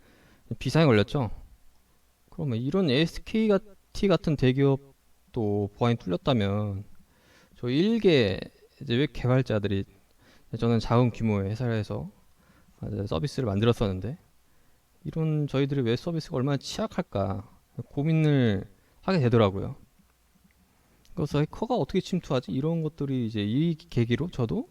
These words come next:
예전부터 좀 이런 얘기는, 이런 생각은 했지만,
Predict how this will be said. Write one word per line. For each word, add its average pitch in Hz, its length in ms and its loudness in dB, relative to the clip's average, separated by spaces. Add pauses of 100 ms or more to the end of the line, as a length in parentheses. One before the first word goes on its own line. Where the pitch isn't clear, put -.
(800)
예전부터 117 920 2 (240)
좀 120 320 -2
이런 147 260 4
얘기는, 131 440 6 (300)
이런 131 200 2
생각은 170 300 4
했지만, 170 520 2